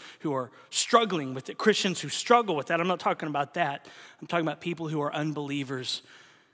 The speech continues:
who are homosexuals. They need grace because they don't know Jesus. And according to Romans one, they have exchanged God's glory and they're worshiping themselves. They have traded the glory of God for the worship of man. They have a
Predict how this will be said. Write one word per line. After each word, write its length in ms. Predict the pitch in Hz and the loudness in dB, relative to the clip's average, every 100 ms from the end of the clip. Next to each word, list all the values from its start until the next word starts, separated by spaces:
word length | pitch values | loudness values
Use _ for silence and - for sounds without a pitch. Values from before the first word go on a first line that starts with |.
| _ _ _ | _ _ _
who 100 | - | -8
are 60 | 143 | -4
homosexuals. 1120 | 147 151 - 147 - - 147 131 - - - _ _ _ - - | -4 -2 -2 -4 -6 -8 -6 -4 -4 -4 -8 _ _ _ -12 -2
They 160 | 165 | 0
need 220 | 156 143 135 | 0 -2 -4
grace 320 | 147 135 - | -6 -4 -6
because 280 | 139 147 135 | -6 -6 -6
they 80 | |
don't 240 | 143 143 147 | -6 -6 -6
know 140 | 135 | -8
Jesus. 480 | 127 139 131 127 - | -8 -10 -10 -8 -6
And 80 | 131 | -6
according 400 | - 156 147 143 | -6 -4 -2 -4
to 100 | 156 | -6
Romans 460 | 135 139 139 131 135 | -4 -4 -4 -6 -4
one, 320 | 143 143 131 - - | -2 -2 -4 -12 -6
they 80 | 156 | -2
have 100 | 147 | -2
exchanged 1000 | 147 - - - 165 165 165 156 - 143 | -2 0 0 0 0 2 2 0 -4 -4
God's 340 | 147 135 127 | -4 -4 -4
glory 600 | - 143 143 139 120 107 - - _ _ _ _ _ _ - | -6 -4 -2 -2 -4 -10 -20 -20 _ _ _ _ _ _ -14
and 140 | 127 | -8
they're 120 | 131 | -6
worshiping 540 | 123 131 - 139 131 117 | -4 -6 -6 -8 -8 -10
themselves. 640 | 117 104 135 113 107 - | -6 -4 -4 -8 -6 -4
They 140 | - 156 | 2 2
have 260 | 151 - | 2 -2
traded 580 | - - 220 233 220 160 | 0 4 6 8 6 2
the 80 | 180 | -2
glory 600 | 151 165 190 196 185 160 | -2 2 6 6 6 2
of 280 | 151 135 127 | 0 -2 -4
God 440 | 160 156 143 131 | 0 2 2 0
for 260 | - 131 120 - - - | -4 -4 -4 -14 -20 -10
the 100 | - | -2
worship 460 | 143 156 151 - 131 | 2 2 2 -2 -6
of 100 | 131 | -4
man. 240 | 147 131 | -4 -2
They 80 | 139 | -2
have 140 | 165 | -2
a 120 | 151 | -2